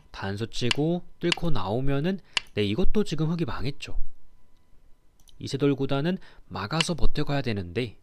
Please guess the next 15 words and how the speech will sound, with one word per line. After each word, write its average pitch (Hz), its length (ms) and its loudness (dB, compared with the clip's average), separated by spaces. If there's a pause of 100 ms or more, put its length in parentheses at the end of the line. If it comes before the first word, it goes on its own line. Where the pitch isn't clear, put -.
(340)
박영훈 120 400 -4
구단이 127 420 -2
단수 - 460 -6
치고 139 500 -2 (2000)
이쪽을 175 440 -2 (100)
딱 160 320 -6
쳤을 156 400 2
때 117 320 -6 (680)
여기를 214 360 6
지금 175 240 -2
먹어야 131 340 0
되는데 190 340 -2
먹을 123 320 4
수가 196 220 2
없어요. 95 640 0